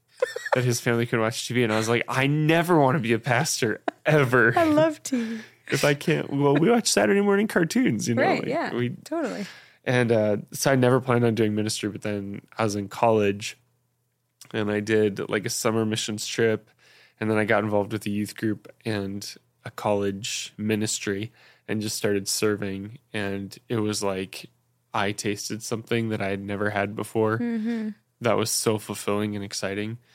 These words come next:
Speaker 1: and just, yeah, lit my passion. I always talk to people, just today I was talking to somebody about you know, really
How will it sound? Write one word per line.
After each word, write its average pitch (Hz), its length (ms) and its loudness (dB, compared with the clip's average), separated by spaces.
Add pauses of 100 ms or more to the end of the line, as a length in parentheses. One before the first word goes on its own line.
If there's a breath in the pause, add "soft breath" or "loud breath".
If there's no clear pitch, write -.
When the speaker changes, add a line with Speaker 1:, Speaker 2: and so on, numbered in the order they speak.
(340 soft breath)
Speaker 1:
and 104 360 -2
just, - 260 -4 (280)
yeah, 95 320 -2 (100)
lit 110 440 -4
my 104 140 -6
passion. - 460 -6
I - 40 0
always 143 180 2
talk 135 220 0
to - 80 -14
people, 110 280 2
just 110 360 -4
today 110 240 2
I 104 60 4
was 110 120 -2
talking 101 160 -2
to 104 60 -4
somebody 101 300 -2
about 98 260 -4 (520 soft breath)
you 120 80 -2
know, 113 80 2
really 107 420 2